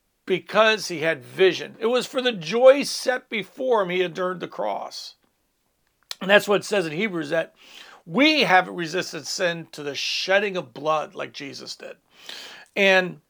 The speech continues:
I mean, he's the perfect sacrifice and all that. But I wanted to show you Paul because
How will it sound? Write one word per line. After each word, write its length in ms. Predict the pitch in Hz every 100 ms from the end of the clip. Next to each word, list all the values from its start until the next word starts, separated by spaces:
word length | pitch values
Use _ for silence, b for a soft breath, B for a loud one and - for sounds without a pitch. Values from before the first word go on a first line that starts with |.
| _ _ _ _ _ _ _ _ - -
I 40 |
mean, 160 | 175 202
he's 120 | 170
the 100 | 139
perfect 460 | - 196 180 160
sacrifice 840 | - 214 214 175 165 202 185 175 -
and 120 | 175
all 120 | 170
that. 200 | 165 165
But 100 | -
I 60 | 269
wanted 240 | 302 339
to 40 | -
show 140 | 247
you 140 | 233
Paul 340 | - 247 320 285
because 460 | 214 175 208 202